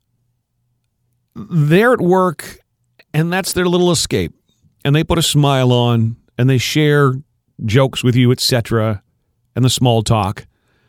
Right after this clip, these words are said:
But in their real life, the things they're not letting on,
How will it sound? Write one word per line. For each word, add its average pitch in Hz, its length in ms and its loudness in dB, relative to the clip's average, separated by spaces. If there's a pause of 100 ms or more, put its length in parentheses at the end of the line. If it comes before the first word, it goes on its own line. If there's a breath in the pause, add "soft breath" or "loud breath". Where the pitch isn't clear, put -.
(320)
But 147 140 2
in 156 140 4
their 233 200 0
real 160 540 4
life, 147 440 -2 (1800)
the 127 120 0
things 196 320 0
they're 180 140 2
not 180 400 2
letting 151 280 2
on, 87 320 -6